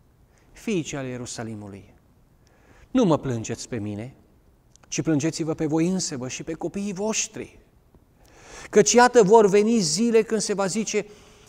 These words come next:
ferice de cele sterpe, ferice de pântecele care n-au născut și de sânii care n-au alăptat. Atunci vor începe să zică munților: cădeți peste noi, și dealurilor: acoperiți-ne.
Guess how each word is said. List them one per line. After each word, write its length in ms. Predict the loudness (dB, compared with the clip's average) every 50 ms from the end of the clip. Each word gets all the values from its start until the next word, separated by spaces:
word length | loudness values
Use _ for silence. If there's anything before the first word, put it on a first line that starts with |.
| -20 -20
ferice 540 | _ -8 -4 -2 -2 -2 -2 -4 -4 -4 -4
de 100 | -4 -4
cele 220 | -6 -6 -6 -6
sterpe, 720 | -6 -6 -8 -8 -6 -4 -4 -4 -4 -6 -10 -14 -14 -14 -18 -20 -20 _ _ _ _ _ _ _ -20 -20 -20 -20 -12 0
ferice 320 | 2 4 4 4 4 4
de 100 | 4 4
pântecele 540 | 4 4 2 4 4 2 4 4 4 4 4
care 220 | 4 4 4 4
n-au 240 | 4 4 4 4 4
născut 440 | 2 2 0 -2 -2 -2 -4 -4 -2
și 100 | -2 0
de 80 | 0
sânii 320 | 0 0 0 0 0 -2 -2
care 220 | -2 -2 -2 -2
n-au 200 | -2 0 -2 0
alăptat. 680 | -2 -2 -4 -6 -6 -8 -6 -6 -6 -8 -14 -20 -20 -20 _ _ _ _ _ _ _ _ _ _ _ _ _ _ -20 -20 -20 -20 -20 -2 2
Atunci 320 | 4 6 8 8 8 8
vor 160 | 8 8 8
începe 320 | 8 6 4 2 2 2 2
să 140 | 0 0
zică 240 | -2 -2 0 2 4
munților: 480 | 4 4 4 2 2 2 2 2 2 2
cădeți 480 | 4 6 6 6 6 4 4 4 2
peste 260 | 2 2 0 2 2 4
noi, 280 | 4 6 6 6 4
și 200 | 2 0 -2 -2
dealurilor: 680 | -2 2 6 6 6 6 6 4 2 2 4 4 2 4
acoperiți-ne. 1000 | 4 2 4 6 4 6 6 8 8 8 8 8 4 -2 -4 -8 -10 -12 -16